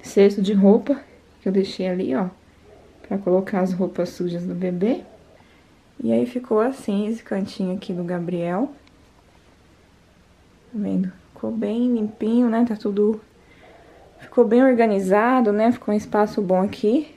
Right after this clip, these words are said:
E aqui, ó, tem o controle da iluminação ali do led que eu mostrei pra vocês.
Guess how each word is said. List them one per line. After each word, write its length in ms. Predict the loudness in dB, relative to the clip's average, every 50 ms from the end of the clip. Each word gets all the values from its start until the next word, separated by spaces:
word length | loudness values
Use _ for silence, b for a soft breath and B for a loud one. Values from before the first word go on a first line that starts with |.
| -14 _ 0
E 140 | 2 4
aqui, 420 | 4 2 0 -4 -6 -2 0 2 4
ó, 240 | 4 4 4 2 0 -4 -10 -20 _ -2
tem 100 | 0 0
o 60 | 0
controle 500 | 2 2 0 0 2 4 4 6 6 4
da 380 | 4 4 2 2 2 2 2 2
iluminação 640 | 0 0 0 0 0 0 0 0 -2 -2 -4 -2 -2
ali 160 | 0 -2 -2
do 160 | -2 -2 0
led 360 | 2 2 4 4 2 2 0
que 60 | -2 -4
eu 60 | -2
mostrei 260 | -2 -2 -2 -4 -6
pra 160 | -2 -4 -4
vocês. 640 | -4 -4 -8 -6 -6 -4 -2 0 -2 -2 -4 -10